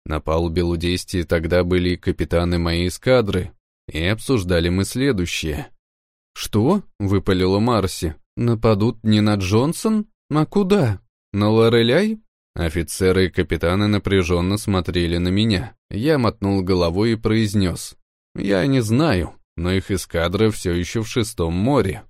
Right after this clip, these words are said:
«Но?» — Марси посмотрела на Ральфа. «Капитан Ван дер Эльм тоже ведь сказал, что слышал слухи о том, что титосийцы-викторианцы собираются в Седьмое море. И капитан Ладброк это подтверждал».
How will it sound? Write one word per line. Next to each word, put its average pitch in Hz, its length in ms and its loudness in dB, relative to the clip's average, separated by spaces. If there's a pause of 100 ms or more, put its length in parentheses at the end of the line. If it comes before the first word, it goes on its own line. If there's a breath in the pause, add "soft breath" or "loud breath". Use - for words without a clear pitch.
(600)
«Но?» — 110 560 4 (200)
Марси 90 540 -2
посмотрела 90 760 0
на 98 200 2
Ральфа. 107 500 0 (320)
«Капитан 92 460 0
Ван 95 220 2
дер 95 200 0
Эльм 107 340 2
тоже 123 400 0
ведь 98 180 -2
сказал, 113 580 0 (220)
что - 260 -2
слышал 135 540 0
слухи 135 420 -4
о 98 100 0
том, 151 220 0
что - 200 -2
титосийцы-викторианцы 104 1500 -2 (200)
собираются 101 680 0
в - 40 -10
Седьмое 101 460 2
море. 135 480 0 (480)
И 104 220 0
капитан 127 480 0
Ладброк 131 640 2
это 110 200 0
подтверждал». 110 960 0